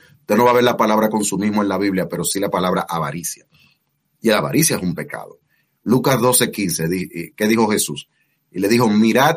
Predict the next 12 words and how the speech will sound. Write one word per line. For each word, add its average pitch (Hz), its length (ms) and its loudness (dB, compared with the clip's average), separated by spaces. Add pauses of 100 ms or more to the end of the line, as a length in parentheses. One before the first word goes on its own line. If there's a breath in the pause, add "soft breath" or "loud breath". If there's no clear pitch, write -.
y 139 100 -2
cuídense 120 520 2
de 98 100 0
toda 110 340 2
avaricia, 107 580 -2 (680)
porque 135 360 2
la 127 180 2
vida 185 280 2
del 160 220 4
hombre - 380 -2 (240)
no 139 460 2
consiste 147 800 0